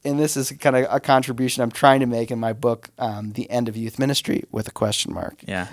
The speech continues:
Speaker 1: um, is, uh, that there isn't, there is a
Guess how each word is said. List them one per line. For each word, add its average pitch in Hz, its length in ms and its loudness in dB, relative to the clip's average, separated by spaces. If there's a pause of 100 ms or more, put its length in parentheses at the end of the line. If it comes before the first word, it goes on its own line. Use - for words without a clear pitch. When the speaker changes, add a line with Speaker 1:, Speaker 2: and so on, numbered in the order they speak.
Speaker 1:
um, 131 340 6
is, 139 480 2
uh, 120 440 4 (640)
that 160 460 4
there 160 180 4
isn't, 175 440 2
there 151 420 2
is 160 420 2
a 139 120 -2